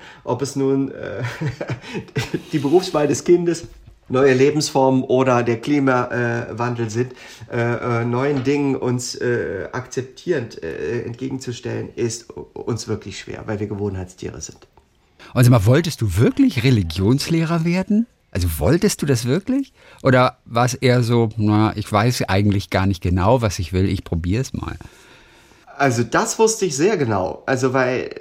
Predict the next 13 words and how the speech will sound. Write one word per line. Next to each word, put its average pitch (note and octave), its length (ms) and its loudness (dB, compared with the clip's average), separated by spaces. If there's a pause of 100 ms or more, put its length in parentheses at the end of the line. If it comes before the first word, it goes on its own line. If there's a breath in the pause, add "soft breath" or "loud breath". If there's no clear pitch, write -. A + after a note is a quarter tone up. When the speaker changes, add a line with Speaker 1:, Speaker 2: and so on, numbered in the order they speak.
(380)
Speaker 1:
weil, B2+ 720 0
ähm, A#2 680 -2
ich - 360 -8 (400)
zwei C3 420 -2
ganz D#3 320 -4
hervorragende D3 640 -6
Religionslehrer C3 880 -4
hatte, - 520 -10 (440 soft breath)
die C3 300 0 (100)
also C3 380 -2
aus B2+ 320 -4
dem A#2+ 140 -2
Religionsunterricht B2+ 920 -6